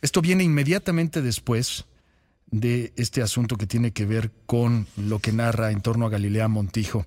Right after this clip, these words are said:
Dice, y cito textual, Las relaciones de Arturo Beltrán Leiva con el mundo del espectáculo no se limitaban a mujeres, también incluían hombres.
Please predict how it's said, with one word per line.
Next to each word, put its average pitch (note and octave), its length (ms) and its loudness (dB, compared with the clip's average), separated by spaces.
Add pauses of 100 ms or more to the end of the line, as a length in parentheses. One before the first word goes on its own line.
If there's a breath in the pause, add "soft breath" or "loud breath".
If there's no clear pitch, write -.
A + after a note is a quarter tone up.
(640 loud breath)
Dice, A#2+ 640 2 (260)
y G#2 80 -2
cito A#2 240 2
textual, F#2+ 520 0 (720 loud breath)
Las B2 120 6
relaciones G3 540 2
de D3+ 80 2
Arturo F#3 320 0
Beltrán D3 500 2
Leiva A#2 340 0
con A2+ 200 -2
el A#2 120 2
mundo D#3 280 2
del C3 120 0
espectáculo A#2+ 880 0
no C3 100 2
se D#3 140 0
limitaban B2+ 580 2
a G#2+ 60 0
mujeres, G2+ 640 -2 (440 soft breath)
también C3 280 2
incluían C3+ 560 2 (100)
hombres. F3 500 -2